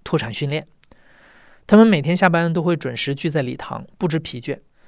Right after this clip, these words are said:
和他们一样乐此不疲的，还有当时已经年近六十的师傅刘德海。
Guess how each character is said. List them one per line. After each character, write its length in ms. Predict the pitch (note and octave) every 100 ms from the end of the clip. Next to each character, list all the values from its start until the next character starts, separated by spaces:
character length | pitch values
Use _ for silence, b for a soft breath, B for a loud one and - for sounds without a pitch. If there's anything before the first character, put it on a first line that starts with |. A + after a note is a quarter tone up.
| _
和 120 | -
他 100 | F#3
们 160 | F3+ F3+
一 40 |
样 280 | E3 F#3 D#3
乐 100 | E3
此 140 | D#3 C3
不 140 | D#3
疲 180 | C#3 B2+
的， 180 | B2+ - b
还 140 | -
有 60 | D3+
当 140 | D#3+
时 200 | D3+ -
已 80 | C3+
经 240 | B2 B2+ C#3+
年 180 | C#3 C3
近 200 | C#3+ D#3
六 160 | E3 C#3
十 220 | - B2
的 80 | C3
师 260 | - D#3
傅 220 | C#3 A#2+ -
刘 160 | - C#3
德 100 | E3
海。 300 | - C3